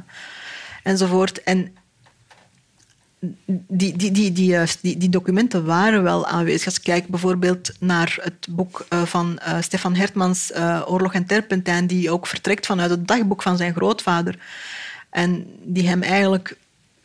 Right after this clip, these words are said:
ja, een, een schat aan informatie ook heeft gegeven om, om, om dat boek te schrijven. Ik weet niet of het boek, dagboek echt bestaat, maar zwart.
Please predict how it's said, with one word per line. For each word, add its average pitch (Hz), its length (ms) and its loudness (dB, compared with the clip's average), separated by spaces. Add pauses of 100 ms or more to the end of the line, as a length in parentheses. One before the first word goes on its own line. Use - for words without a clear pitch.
(160)
ja, 180 340 2
een, 175 160 0
een 175 80 -2
schat 240 260 0
aan 208 100 4
informatie 185 560 2
ook 180 100 0
heeft 180 180 -2
gegeven 180 380 0
om, 165 260 -4
om, 165 460 -4 (220)
om 170 100 0
dat 156 160 -2
boek 160 180 -4
te - 100 -6
schrijven. - 420 -4
Ik - 260 -20 (120)
weet 165 40 -6
niet 165 100 0
of 165 60 -2
het 165 160 -6
boek, 170 200 -4
dagboek 170 300 0
echt 180 160 -2
bestaat, 180 380 -2
maar 180 140 -4 (160)
zwart. - 320 -6